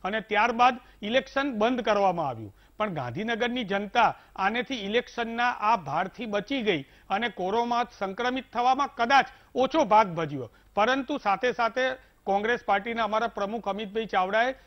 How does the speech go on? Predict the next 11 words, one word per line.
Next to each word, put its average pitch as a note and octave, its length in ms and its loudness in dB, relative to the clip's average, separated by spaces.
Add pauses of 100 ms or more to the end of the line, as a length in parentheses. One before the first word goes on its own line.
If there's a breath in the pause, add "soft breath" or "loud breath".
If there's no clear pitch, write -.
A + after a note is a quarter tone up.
(140 soft breath)
મોડવા G#3 400 4
અડપની B3+ 360 2
ચૂંટણીની B3+ 540 -6
પણ C4 160 -4
ના G#3 260 -2
પાડી A3+ 280 0
હતી B3 160 -10
કે B3 100 -2
અમારે G#3+ 380 0 (240 loud breath)
નથી A#3 360 -2
યોજવી, D#3+ 380 0